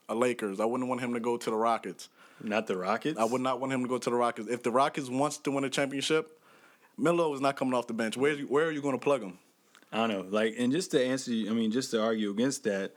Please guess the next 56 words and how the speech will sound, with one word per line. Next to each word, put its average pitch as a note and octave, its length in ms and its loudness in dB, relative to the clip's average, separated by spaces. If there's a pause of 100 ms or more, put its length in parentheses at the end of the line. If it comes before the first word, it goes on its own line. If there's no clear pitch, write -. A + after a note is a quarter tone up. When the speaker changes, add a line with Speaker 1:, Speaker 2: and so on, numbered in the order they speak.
(120)
Speaker 1:
Mm-hmm. B2 200 -4 (160)
Speaker 2:
I A2+ 120 0
mean, A2+ 240 2
I G#2+ 120 0
think C#3 280 0
he - 120 -4
can A2+ 220 2
very A#2 240 4
well A2 240 4
be A2+ 180 2
a F#2+ 60 0
starter, B2 560 0 (280)
but G#2+ 360 2 (380)
I G#2+ 120 2
think A2+ 160 2
he A2+ 80 2
has G#2+ 220 2
to G#2 120 0
play G#2 240 2
that G2+ 180 0
position G2 480 0
where G2 140 2
he G2+ 140 -4
was G2 560 0 (260)
when G2 140 -2
he G2 80 2
was F#2+ 100 0
with F#2+ 100 2
O G2 120 2
K F#2 180 -4
C F#2+ 220 0
playing F#2+ 300 -2
the E2+ 80 -4
four. - 500 -2 (220)
Speaker 1:
Mm-hmm. A2 120 -6
Speaker 2:
Because G#2+ 320 0
if G2+ 100 0
you A2 120 2
look B2 180 2
at G#2 160 0
these G#2 220 -2
threes A2+ 400 2
nowadays, G#2 720 2
he G#2+ 80 -4
cannot G2 800 -2
keep - 260 -2
up F#2 180 -2
with - 120 -2
them F#2+ 180 -2
defensively. F2+ 540 -2
He's F2+ 180 -4
too G#2 180 0
slow F#2+ 340 -2
on F#2 80 -4
his F2 120 -6
feet. - 300 -2